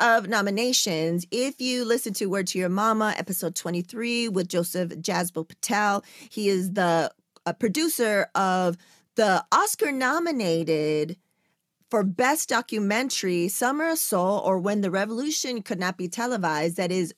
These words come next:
Questlove's directorial debut. Uh,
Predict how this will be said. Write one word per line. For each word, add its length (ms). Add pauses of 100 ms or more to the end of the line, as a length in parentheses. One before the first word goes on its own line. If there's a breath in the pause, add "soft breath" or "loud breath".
Questlove's 640
directorial 680
debut. 720 (1300 loud breath)
Uh, 380